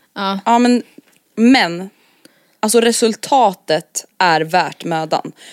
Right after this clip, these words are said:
Speaker 2: För att alltså de sitter på ett sätt
Speaker 1: De är glued.
Speaker 2: som är faktiskt sjukt.
Speaker 1: Mm.
Speaker 2: Ja, de är det.
Speaker 1: Men om du då,
Speaker 2: Och,
Speaker 1: när
Speaker 2: ja.
Speaker 1: du säger att det blir blött,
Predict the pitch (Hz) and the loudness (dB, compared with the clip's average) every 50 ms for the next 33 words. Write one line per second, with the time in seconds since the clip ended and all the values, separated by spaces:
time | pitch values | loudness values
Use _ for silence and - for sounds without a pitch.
0 | - _ - 196 185 - 190 190 185 170 165 180 226 247 - - - - 262 254 | -20 _ -2 0 0 2 0 0 0 2 2 2 2 2 0 -2 -2 -2 -2 -4
1 | - _ _ _ _ - 180 170 165 160 170 170 - _ _ _ _ _ _ _ | -6 _ _ _ _ -2 0 0 0 0 -4 -6 -8 _ _ _ _ _ _ _
2 | _ _ _ - - 185 175 - - - - 165 156 - - _ _ _ - - | _ _ _ -2 -2 -2 0 0 -4 -2 -2 -2 -4 -4 -14 _ _ _ -16 -16
3 | - _ _ _ - 208 220 208 190 196 190 180 156 196 180 170 165 165 175 - | -16 _ _ _ -6 -4 -4 -2 -2 -2 -2 -2 0 0 0 0 0 -2 -6 -4
4 | - 160 156 - - - - - - - - - - - - 190 190 285 285 - | -4 -6 -6 -6 -8 -10 -2 0 0 0 0 -4 -10 -12 -8 -2 0 0 0 -2
5 | - - 208 208 190 170 - - - - - - - - - - - 262 262 262 | -2 -2 -2 0 0 -2 -4 -6 -10 -12 -18 -18 -16 -16 -10 -2 0 0 2 4
6 | 262 254 233 247 294 311 262 247 214 196 - - - - 208 233 233 269 269 - | 2 2 2 2 4 4 4 4 4 2 -2 -4 -4 -2 0 0 2 0 0 -2
7 | 277 214 - 185 180 190 185 190 247 277 285 185 - - _ _ - - - | -2 -2 -4 -4 -4 -4 -4 -2 -2 -2 -2 -2 -6 -14 _ _ -8 -8 -8